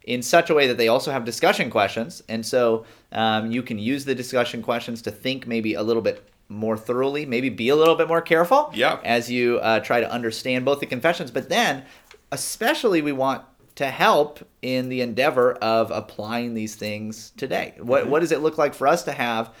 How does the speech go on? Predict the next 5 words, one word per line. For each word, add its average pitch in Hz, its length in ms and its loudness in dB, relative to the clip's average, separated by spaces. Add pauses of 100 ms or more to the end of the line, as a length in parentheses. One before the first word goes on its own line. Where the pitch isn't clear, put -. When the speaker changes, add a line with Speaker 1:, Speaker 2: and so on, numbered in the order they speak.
(340)
Speaker 1:
a, 113 80 0 (180)
a 117 200 -2
solid 127 580 -2
biblical 123 800 2 (180)
understanding 113 800 -4